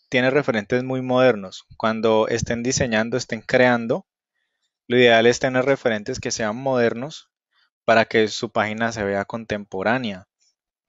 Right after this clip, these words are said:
para que no se vea que sea, que, que es vieja, pues eso no lo queremos. Entonces ustedes buscan acá en, en, en el buscador de ThemeForest y él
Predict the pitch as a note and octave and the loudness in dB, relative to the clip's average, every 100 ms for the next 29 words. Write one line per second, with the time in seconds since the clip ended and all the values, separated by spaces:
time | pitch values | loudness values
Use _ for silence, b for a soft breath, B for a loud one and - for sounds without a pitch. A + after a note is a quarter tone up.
0 | - G#2 G#2 A2+ G2+ G2 A#2 A2 A2 - | -2 0 0 -2 -6 -4 2 4 4 2
1 | A2 G#2 F#2+ - - G#2+ G2 - G#2 F#2+ | 0 0 -2 -6 -10 -8 -8 -8 -10 -4
2 | A2+ C3 A2 F#2 A2 G#2+ F#2+ G2 G2 A2+ | 0 0 0 -4 -4 -4 -4 -8 -8 -6
3 | A2 G#2+ A2 G2+ A2 A2+ G#2+ F#2+ A2 A#2+ | -4 -4 -4 -4 -4 -4 -10 -6 -2 -2
4 | C3+ - b b b b b - A#2+ A#2+ | -2 -6 b b b b b 0 2 2
5 | C3+ - C#3 A#2 - D3+ E3+ F3 - B2 | -2 -2 -2 0 2 2 4 0 -2 -6
6 | A2+ A2 G#2+ - - G#2+ G#2 A2 A2+ G#2+ | -6 -6 -10 -12 -8 -6 -6 -8 -4 -4
7 | G#2+ A2 - G2+ G2+ A2+ A2 C#3 C3+ - | -6 -8 -2 0 0 -4 -6 -8 -4 0
8 | D3+ E3+ A#2+ G#2 | 2 2 -2 -6